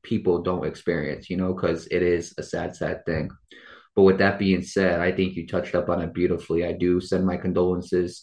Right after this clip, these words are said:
to her, to the Arua family. I do send my prayers to them as well. And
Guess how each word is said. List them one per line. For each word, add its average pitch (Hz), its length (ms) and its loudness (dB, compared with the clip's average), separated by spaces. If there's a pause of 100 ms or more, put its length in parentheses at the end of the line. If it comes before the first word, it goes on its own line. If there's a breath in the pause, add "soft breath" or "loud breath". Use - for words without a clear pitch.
to 92 180 2
her, 92 280 4
to 92 280 2
the 90 160 2
Arua 85 420 0
family. 95 560 0 (460 soft breath)
I 82 80 -4
do 90 120 -2
send 90 200 0
my 85 120 0
prayers 87 380 2
to 85 60 -6
them 87 240 -2
as 80 180 -4
well. 92 480 0 (160)
And 85 500 -6